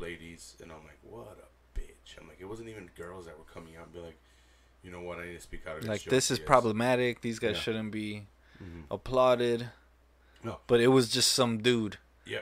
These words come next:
Speaker 1: it was some dude that had a problem with Joey Diaz or Joe Rogan or not being popular in the comedy scene. And it's like, "Look at these
Speaker 2: So it was
Speaker 1: pigs."
Speaker 2: another comedian?
Speaker 1: I, I'm most likely,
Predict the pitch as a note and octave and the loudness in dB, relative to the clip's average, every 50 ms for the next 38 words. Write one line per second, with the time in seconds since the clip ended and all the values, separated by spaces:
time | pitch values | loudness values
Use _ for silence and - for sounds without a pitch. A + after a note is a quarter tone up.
0 | - - G#2+ G#2 F#2 - G#2 G2+ G2 F#2 A2 G#2+ G2 F#2+ F#2+ F2+ G2 G#2 F#2+ F#2 | -8 -10 -10 -10 -10 -10 -10 -10 -10 -10 -10 -10 -10 -10 -10 -6 -6 -6 -6 2
1 | - - A2 G2+ G2 F2+ F#2+ G2 F#2+ F#2 F2+ F2+ F2 F2 - - G#2+ G2+ A2 A2+ | 4 4 4 4 0 -4 -6 -10 -12 -12 -14 -16 -16 -16 -8 -6 -6 -4 -4 -6
2 | G2 G#2+ G#2 G2 F#2+ F#2 F2 - F2+ F#2 G2 F#2+ F#2+ G2+ G2+ F#2+ F#2 F#2+ F#2 F2+ | -8 -8 -10 -10 -10 -10 -12 -10 -10 -10 -8 -8 -8 -8 -8 -6 -6 -6 -8 -8
3 | E2 F2+ F2+ F2 F2 F2+ F2+ F2+ F#2 G2 G2 F#2 - - G2 G2 G2 - B2 - | -8 -12 -14 -12 -12 -12 -10 -10 -8 -6 -8 -8 -8 -10 -12 -12 -2 -2 0 0
4 | - - G2 G2 F#2+ F#2 - - G2 F#2 F2+ F2 E2 E2 - - G2 F2+ F2 F2 | 0 -4 -10 -12 -12 -12 -10 -8 -8 -8 -8 -10 -12 -14 -16 -16 -14 -14 -14 -14
5 | E2 - - F2 E2+ - - - - - - - - - A2+ A2+ G2+ - G#2 - | -16 -12 -12 -12 -12 -12 -18 -20 -20 -20 -20 -20 -18 -14 -12 -12 -12 -12 -10 -8
6 | - G#2 - - - B2+ C3+ C3+ C3+ C#3+ D3 C#3 C3+ C#3 C#3 C#3+ C#3 - - B2 | -8 -8 0 6 8 8 8 8 6 4 4 4 6 6 6 4 4 2 0 0
7 | A2+ A2 A#2+ C3+ F#3+ A#3+ D#4 E4 D#4+ _ _ - E2+ F2 D2+ - F2 E2+ - - | 0 0 0 0 -2 -4 -4 -6 -12 _ _ -12 -12 -12 -12 -14 -16 -16 -18 -20
8 | - - E2+ F2 F2+ E2+ - _ _ _ _ - G2+ A2+ B2+ C3 - - A#2 A2+ | -16 -14 -12 -12 -12 -14 -16 _ _ _ _ -10 -4 -4 -4 -4 -4 -6 -6 -6
9 | - - | -8 -12